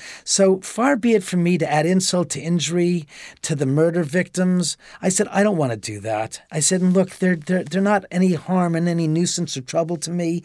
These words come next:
And I feel the most utmost empathy for their demise of how they died." I said, "I'm not gonna add insult to injury and put it upon them to be like, 'Get the hell out of here.'" I said, "Secondly,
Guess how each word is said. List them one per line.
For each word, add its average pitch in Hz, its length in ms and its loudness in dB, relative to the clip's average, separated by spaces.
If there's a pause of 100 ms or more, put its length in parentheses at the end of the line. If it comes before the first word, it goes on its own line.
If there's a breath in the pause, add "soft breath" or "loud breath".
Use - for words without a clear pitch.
(480 loud breath)
And 170 360 0 (440)
I 196 380 4
feel 175 520 0
the 147 180 -4
most 160 440 0 (160)
utmost 175 580 0
empathy 180 460 -2
for 135 180 -6
their 160 460 -2
demise 147 680 -2
of 123 120 -6
how 131 180 -4
they 147 220 -2
died." 147 480 0 (340 loud breath)
I 175 80 0
said, 190 200 0
"I'm 226 180 4
not 165 140 2
gonna 135 140 -2
add 110 140 0
insult 101 480 -10
to - 120 -14
injury 104 200 -16
and 110 100 -14
put 131 140 -6
it 107 140 -6
upon 123 340 -6
them 117 140 -6
to 113 100 -12
be 110 240 -12
like, 185 140 -6
'Get 156 180 0
the 123 80 -6
hell 120 140 -2
out 135 120 2
of 165 60 0
here.'" 190 80 4
I 196 40 4
said, 190 200 -2
"Secondly, 165 640 0